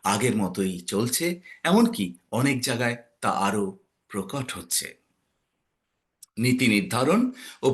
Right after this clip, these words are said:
বাস্তবায়নে দেরি হচ্ছে, দেশের অবকাঠামো দ্রুত ভেঙে পড়ছে, উন্নয়ন প্রকল্পগুলো স্থবির হয়ে আছে, সর্বত্র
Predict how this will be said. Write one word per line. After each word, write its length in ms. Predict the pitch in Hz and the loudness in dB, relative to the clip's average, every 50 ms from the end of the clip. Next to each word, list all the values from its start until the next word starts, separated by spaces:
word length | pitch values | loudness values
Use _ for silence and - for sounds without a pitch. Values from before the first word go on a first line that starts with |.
| - 135 | 2 2
বাস্তবায়নে 680 | 135 135 - - - 165 156 156 156 156 160 170 196 226 - - - 123 | 2 0 0 -2 -2 -2 0 0 0 -2 -2 -2 -4 -4 -6 -6 -2 0
দেরি 200 | 131 131 135 139 139 | 0 2 0 0 -2
হচ্ছে, 280 | 156 151 151 - - 226 302 - - _ _ _ _ - - - - 110 | -4 -4 -6 -8 -10 -10 -12 -16 -18 _ _ _ _ -20 -20 -6 -2 0
দেশের 280 | 135 147 - - 151 120 - - 131 | 0 0 0 0 0 0 2 2 2
অবকাঠামো 680 | 131 127 147 160 214 208 208 208 - 180 120 92 - - - _ _ _ - - 101 | 2 4 2 4 4 2 2 2 0 -2 -2 -2 -4 -6 -12 _ _ _ -12 -4 0
দ্রুত 240 | 120 131 131 131 120 104 92 - - - _ _ - | 2 2 2 2 2 0 0 0 -4 -12 _ _ -4
ভেঙে 240 | 95 117 123 139 135 - - | -2 0 0 0 0 -2 -4
পড়ছে, 320 | 76 - - - - - - - _ _ - - - _ _ - 120 | -8 -8 -8 -8 -8 -8 -10 -18 _ _ -20 -20 -20 _ _ -6 -2
উন্নয়ন 400 | 123 127 131 123 120 117 113 107 101 - | 0 2 4 4 4 4 2 2 0 -2
প্রকল্পগুলো 680 | - 104 98 - 135 147 156 - 196 185 127 110 85 73 65 - - _ _ _ - - | -4 -8 -4 -4 -4 -4 0 0 0 2 2 0 -2 -4 -6 -10 -14 _ _ _ -8 -6
স্থবির 520 | - - - - 117 110 107 120 120 117 - - | -6 -6 -6 -6 -8 -6 -4 -4 -4 -4 -4 -6
হয়ে 160 | - 78 67 - - | -6 -6 -6 -6 -6
আছে, 200 | - - - - - - _ _ - _ _ - - - | -6 -8 -8 -8 -10 -12 _ _ -20 _ _ -12 -8 -4
সর্বত্র 500 | - 95 92 92 117 113 - - - | -2 -2 -2 0 -2 -4 -4 -4 -4